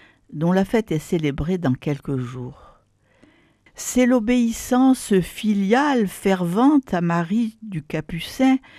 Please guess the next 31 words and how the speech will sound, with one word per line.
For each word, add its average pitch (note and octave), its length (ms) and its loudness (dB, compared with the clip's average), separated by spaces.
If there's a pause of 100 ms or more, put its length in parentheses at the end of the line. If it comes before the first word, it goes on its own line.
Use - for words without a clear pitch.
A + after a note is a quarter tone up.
(460)
qui C#4 120 0
lui C4+ 160 4
a C4 80 6
fait C#4+ 240 -2
découvrir, A3 840 0 (520)
aimer G3 600 4
et C#3+ 80 -4
fait G#3+ 340 0
aimer F3+ 260 2
Marie-Madeleine. B2 920 -2 (1000)
L'Immaculée F#3+ 760 2
n'avait-elle E3+ 580 2
pas D3+ 240 -2
dit G3 260 0
vouloir G3 540 0
qu'il F3 160 -6
vienne F3 240 2
à D#3 80 2
Lourdes G3 340 2
du E3+ 220 2
monde ? G#3+ 480 8 (440)
Du A3 160 4
monde, D4+ 320 8
il A#3+ 140 6
lui A#3+ 80 6
en A#3 160 8
a A#3 60 6
amené, D#3+ 580 4 (480)
le D#3+ 140 -4
tout - 180 -4
premier E3 560 4